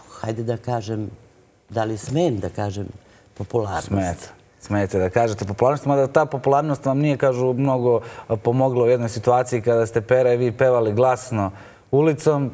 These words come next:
Speaker 2: privela vas policija uprkos i ovim naslovnim stranama koje smo
Speaker 1: Da.
Speaker 2: sad videli za glumački par godina.
Speaker 1: Da, tad smo dobili velike batine
Speaker 2: Da li je istina to?
Speaker 1: Pere i ja, živa je istina. Pere je pevao na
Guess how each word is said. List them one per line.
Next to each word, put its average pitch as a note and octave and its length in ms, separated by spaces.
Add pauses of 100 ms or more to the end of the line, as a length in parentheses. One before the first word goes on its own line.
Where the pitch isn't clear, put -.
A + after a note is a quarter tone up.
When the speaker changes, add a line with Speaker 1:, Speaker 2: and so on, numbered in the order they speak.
(220)
Speaker 2:
privela D3+ 360
vas C3 180
policija C3 480
uprkos C#3 680
i C3+ 140
ovim C3+ 180
naslovnim C3+ 360
stranama C3 420
koje A2+ 160
smo A#2 120
Speaker 1:
Da. D3+ 80
Speaker 2:
sad B2+ 140
videli A#2+ 300
za A2 100
glumački A#2 440
par A#2 220
godina. D3+ 320
Speaker 1:
Da, D3 120
tad D#3+ 220
smo E3 100
dobili D3+ 360
velike C#3+ 440
batine B2+ 360
Speaker 2:
Da B2 80
li D#3+ 80
je G#3+ 60
istina C3 320
to? A2 140
Speaker 1:
Pere A2+ 240
i B2+ 60
ja, B2 160 (220)
živa A2+ 400
je G2+ 140
istina. E3+ 520 (920)
Pere C#3+ 240
je C#3 80
pevao C#3+ 440
na A#2+ 300